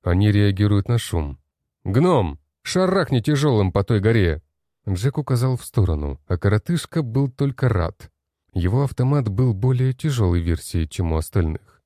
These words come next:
и обладал встроенным подствольным гранатомётом.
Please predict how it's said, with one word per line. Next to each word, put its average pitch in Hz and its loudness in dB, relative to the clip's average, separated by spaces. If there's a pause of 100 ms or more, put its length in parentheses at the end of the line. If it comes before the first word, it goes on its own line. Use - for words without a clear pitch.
(120)
и 95 2
обладал 135 0
встроенным 131 0
подствольным 127 -2
гранатомётом. 123 0